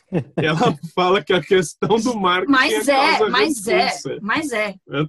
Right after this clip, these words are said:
Speaker 2: Infelizmente é, porque a gente sabe que é um mundo que é literalmente vendido pra você,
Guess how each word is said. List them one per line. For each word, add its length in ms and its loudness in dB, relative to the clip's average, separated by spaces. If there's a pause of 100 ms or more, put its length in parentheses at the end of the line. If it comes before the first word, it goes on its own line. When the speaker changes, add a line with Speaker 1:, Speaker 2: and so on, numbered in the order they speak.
(120)
Speaker 2:
Infelizmente 800 0
é, 100 0
porque 560 -6
a 240 -4
gente 240 -8
sabe 360 -4
que 340 -4
é 80 -4
um 160 -6
mundo 340 -2
que 220 -16
é 80 -6
literalmente 640 -12
vendido 500 -4
pra 160 -10
você, 480 -8